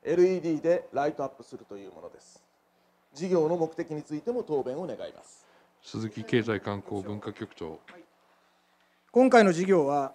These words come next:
Speaker 3: 福岡城への観光集客を図るとともに、福岡城や福岡市、福岡の歴史に対する観光客や市民の興味・関心を高めるために実施するものでございます。以上でございます。
Speaker 2: 倉本達夫委員。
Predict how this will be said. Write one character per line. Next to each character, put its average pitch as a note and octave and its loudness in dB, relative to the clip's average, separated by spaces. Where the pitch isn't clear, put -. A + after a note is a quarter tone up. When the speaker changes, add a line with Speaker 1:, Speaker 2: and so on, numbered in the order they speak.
Speaker 3:
福 - -2
岡 B3+ 6
城 G#3 4
へ E3+ 4
の C#3+ -4
観 G#3 -4
光 A3 2
集 A3+ -4
客 F#3+ 0
を B2+ -4
図 C#3 -2
る F#3 -4
と C#3+ -8
と C#3 -10
も D3 -4
に、 D3 -6
福 - 0
岡 G#3 6
城 F3 2
や D#3 0
福 A3 -2
岡 A3+ 2
市、 A3+ -4
福 - -2
岡 A3 4
の E3 2
歴 F3 -2
史 A3 -2
に G#3+ 2
対 G#3+ 4
す G3+ -4
る D3+ -6
観 G3+ 2
光 G#3 6
客 F3 0
や E3+ 4
市 A#3 -6
民 A#3 2
の E3+ 0
興 G3+ 2
味・ B2+ -6
関 G3 -4
心 G3 -2
を F#3 0
高 F3+ -4
め G3+ 0
る F#3 -2
た F3 -6
め F3 -4
に G#3 -2
実 D3+ -14
施 E3 -10
す E3+ -8
る D#3+ -6
も D#3+ -4
の F#3 -2
で A3 2
ご F3 -2
ざ B2+ -10
い G#2+ -14
ま G#2 -16
す。 - -20
以 F3 -14
上 F#3 0
で C#3+ -8
ご A2+ -10
ざ G2+ -18
い F#2 -18
ま F#2+ -20
す。 - -20
Speaker 2:
倉 G#2+ -6
本 F2 -12
達 F#2 -12
夫 F#2+ -6
委 F#2 -6
員。 E2 -12